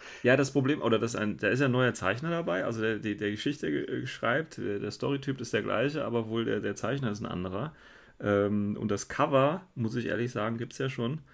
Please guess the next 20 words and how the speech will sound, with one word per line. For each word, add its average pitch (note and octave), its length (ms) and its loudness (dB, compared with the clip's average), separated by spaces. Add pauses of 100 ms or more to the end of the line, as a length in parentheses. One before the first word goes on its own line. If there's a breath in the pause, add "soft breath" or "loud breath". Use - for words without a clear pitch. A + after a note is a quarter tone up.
(420 loud breath)
Äh, G#2 580 -4
ähm, G2+ 480 -6 (260)
das G#2+ 180 -2
sieht D#3+ 160 0
auch - 360 -4
gar A#2 180 2
nicht C#3+ 220 -6
so E3 580 2
Manga-lastig C3+ 1040 -2 (160)
aus, F#3+ 300 2
muss A2+ 160 -2
ich G#2 80 -10
sagen. F#2+ 220 2
Also G2 140 -2
wie G#2 40 -4
ich - 60 -6
das G#2+ 120 -6
jetzt - 200 -8
mit, G2+ 240 -4
ähm, F#2+ 340 -2